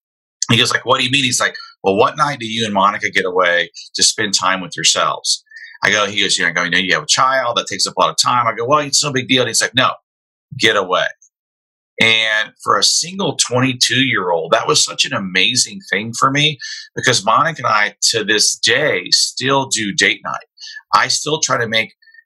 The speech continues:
a f-, a few nights a week very, very special. Even when we were, our kids were in high school, we had a date night where we got a chance to be,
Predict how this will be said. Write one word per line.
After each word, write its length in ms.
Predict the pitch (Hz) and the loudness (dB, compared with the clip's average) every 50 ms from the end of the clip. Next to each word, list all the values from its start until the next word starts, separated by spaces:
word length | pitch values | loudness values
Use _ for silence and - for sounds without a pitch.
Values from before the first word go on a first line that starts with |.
| _ _ - | _ _ -8
a 40 | - | -4
f-, 140 | - - - - | -4 -2 0 0
a 60 | - | 0
few 260 | - - - 139 143 139 | 0 0 0 0 0 2
nights 320 | 127 127 120 120 117 - | 2 0 0 0 0 -2
a 80 | - 101 | -2 -2
week 220 | 113 113 104 98 | -6 -10 -8 -4
very, 280 | 82 110 107 113 120 113 | 0 2 2 2 2 0
very 200 | 107 107 95 90 | 0 0 0 2
special. 520 | - - - - 156 175 190 - - 101 90 90 90 | 0 0 0 0 0 0 0 0 -2 -4 -6 -8 -6
Even 200 | - 131 143 175 | -4 -2 -2 0
when 160 | 185 165 151 | 0 2 2
we 100 | 131 120 | 2 2
were, 80 | 107 104 - | 2 2 2
our 80 | 98 | 2
kids 340 | - - - 127 127 123 - | 0 -2 -2 -2 -2 -2 -2
were 80 | 113 107 | -4 -4
in 60 | 98 | -4
high 180 | - - 151 175 | -4 -2 0 0
school, 380 | 175 - - 110 98 95 92 _ - - - - - _ | 0 0 -2 -4 -10 -12 -12 _ -20 -20 -20 -20 -12 _
we 140 | - 123 123 | 0 0 0
had 260 | 113 113 120 131 139 | 2 2 2 2 2
a 120 | 147 131 104 | 2 0 0
date 260 | 98 113 123 123 120 | 0 0 0 0 0
night 220 | 113 113 107 113 - | 0 0 0 0 -2
where 160 | - 107 101 | -4 -6 -4
we 160 | 104 123 127 | -2 -2 0
got 140 | 135 135 127 | 2 0 0
a 40 | 127 | 0
chance 360 | 123 - 117 113 117 113 - | 0 0 0 0 0 0 -2
to 120 | - 107 | -4 -4
be, 400 | 95 82 110 104 101 101 98 98 | -2 0 0 0 0 -2 -6 -8